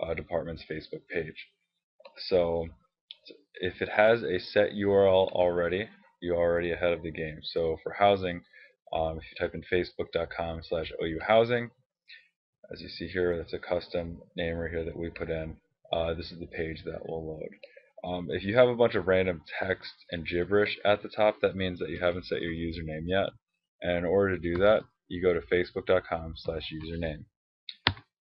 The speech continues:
So we're gonna load that page. Uh, from there, you'll click the drop-down menu, select whatever your company's page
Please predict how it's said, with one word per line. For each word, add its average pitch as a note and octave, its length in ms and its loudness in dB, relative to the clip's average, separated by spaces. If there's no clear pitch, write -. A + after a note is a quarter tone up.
So - 180 -2
we're F2 100 2
gonna F2+ 180 0
load E2 200 2
that E2 180 -4
page. - 340 -6
Uh, E2 340 -6
from G#2+ 260 6
there, G2+ 340 8
you'll F#2 920 2
click - 240 0
the - 60 -4
drop-down F#2 580 6
menu, F#2 300 0
select F2+ 460 4
whatever F2 340 4
your F2 160 2
company's E2+ 680 -6
page F2+ 320 -2